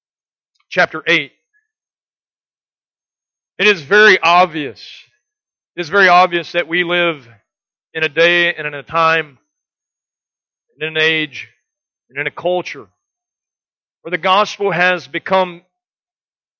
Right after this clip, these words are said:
very self-centered, self-serving,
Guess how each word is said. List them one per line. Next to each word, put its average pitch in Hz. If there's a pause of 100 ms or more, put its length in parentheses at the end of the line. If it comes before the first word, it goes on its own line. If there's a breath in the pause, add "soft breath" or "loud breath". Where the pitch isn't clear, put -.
(280)
very 196
self-centered, 180 (880)
self-serving, 180